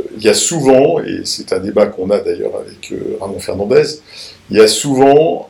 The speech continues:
un problème qui est que, en particulier d'ailleurs pour les managers, et je pense aux parts variables, qui est, euh, euh, on, on communique à l'extérieur que l'entreprise a plutôt tenu ses objectifs, a plutôt réussi, est plutôt solide,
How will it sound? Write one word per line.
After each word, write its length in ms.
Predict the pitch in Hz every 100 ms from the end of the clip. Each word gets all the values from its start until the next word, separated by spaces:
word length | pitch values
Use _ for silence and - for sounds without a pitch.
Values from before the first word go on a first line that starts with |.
| 98
un 100 | 101
problème 440 | - 107 123 -
qui 140 | -
est 120 | 120 -
que, 460 | 113 113 117 - - _ _ _ _ _ _
en 120 | 110
particulier 400 | 139 123 - 156
d'ailleurs 200 | 143 127
pour 120 | - 107
les 60 |
managers, 440 | 104 101 98 127 120
et 40 |
je 80 | -
pense 240 | 110 104
aux 40 | -
parts 180 | 101 -
variables, 340 | - - -
qui 160 | - 110
est, 140 | 110
euh, 260 | 95 87 - _ _ _ - _ _ _
euh, 320 | 95 87 82 -
on, 180 | 98 -
on 100 | 110
communique 380 | - 135 139 139
à 60 | 110
l'extérieur 680 | 110 - 113 110 110 107
que 80 | -
l'entreprise 680 | 95 - 107 - 113 107 107
a 60 |
plutôt 320 | - - -
tenu 240 | 120 110 107
ses 160 | 104
objectifs, 480 | 95 92 92 113 -
a 40 | -
plutôt 320 | - - 95
réussi, 680 | 95 92 - 92 98 107
est 60 | -
plutôt 240 | - -
solide, 520 | 113 - 95 110 131